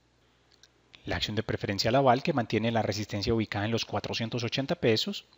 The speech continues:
este nivel que vemos en esta zona y ajustado a su promedio móvil de doscientos días. En cuanto a su soporte más cercano, permanece en los cuatrocientos cuarenta pesos.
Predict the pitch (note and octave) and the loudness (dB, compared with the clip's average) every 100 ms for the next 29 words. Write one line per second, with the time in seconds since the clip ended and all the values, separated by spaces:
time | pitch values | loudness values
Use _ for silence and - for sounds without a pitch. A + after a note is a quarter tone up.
0 | _ - A2 G#2 G2 G#2+ G#2+ G#2 G#2 G#2 | _ -8 -4 -2 0 2 0 0 -2 -2
1 | G#2 D3+ D#3+ D3+ D#3 E3+ D3+ - - A2+ | 0 0 0 0 0 0 -2 -2 2 2
2 | A2+ G#2 - G2+ G#2+ G#2 G#2 G#2 G2+ F#2+ | 2 -2 -6 -2 -2 0 -2 -2 -2 -4
3 | - G#2 F#2+ G2+ G#2 G#2+ A2+ - - - | -4 -6 -6 -6 -4 -6 -8 -10 -18 -8
4 | A#2 G#2 - G2+ G2+ G2+ G#2 - A#2 C3+ | -6 -2 0 0 -2 -4 -2 0 0 2
5 | C#3 D#3+ - D3 C#3+ E3+ D3+ C3 - B2+ | 0 0 2 2 4 4 4 2 0 0
6 | A2 - F#2+ F#2 - A#2+ A#2 - - F#2+ | 0 -2 -2 -2 -4 -4 -4 -4 -2 -2
7 | F#2+ G2 - G#2 - - | -4 -8 -8 -6 -6 -8